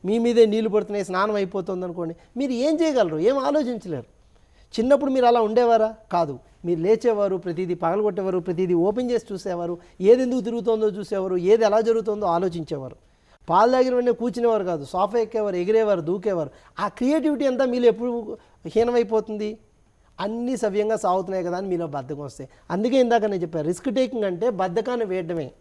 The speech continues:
మనలో ఉన్న క్రియేటివిటీ పుట్టుకతో అందరికీ ఉంటుంది,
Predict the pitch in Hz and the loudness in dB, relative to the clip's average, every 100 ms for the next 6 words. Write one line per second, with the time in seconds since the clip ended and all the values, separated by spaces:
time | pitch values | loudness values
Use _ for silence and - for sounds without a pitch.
0 | _ _ _ _ - 151 190 247 254 240 | _ _ _ _ -10 -2 2 4 4 2
1 | 208 220 240 233 208 175 202 175 240 208 | 0 0 2 0 -6 -4 -6 -4 -6 -4
2 | 240 208 240 262 247 254 220 196 175 139 | -4 -4 0 0 2 0 -2 -4 -6 -8